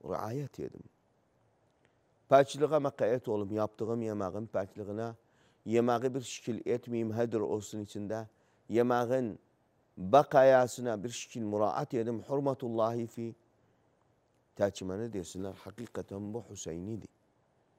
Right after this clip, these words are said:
Yok işe ki olsun o kadar, bakırsan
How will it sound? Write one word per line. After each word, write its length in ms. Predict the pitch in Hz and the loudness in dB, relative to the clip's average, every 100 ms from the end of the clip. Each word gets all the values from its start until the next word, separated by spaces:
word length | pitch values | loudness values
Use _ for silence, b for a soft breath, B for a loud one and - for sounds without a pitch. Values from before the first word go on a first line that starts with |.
| _ _ b b b - | _ _ b b b 4
Yok 260 | 196 202 - | 8 8 4
işe 260 | 147 143 | -2 -2
ki 140 | 123 131 | 0 2
olsun 520 | 98 123 120 135 113 | 4 4 2 -4 -4
o 80 | - | -4
kadar, 600 | - 127 127 160 160 - _ _ _ _ _ _ _ _ _ _ _ | 0 2 4 4 2 -4 _ _ _ _ _ _ _ _ _ _ _
bakırsan 560 | 120 127 135 - 120 110 | 2 2 0 -4 -4 -6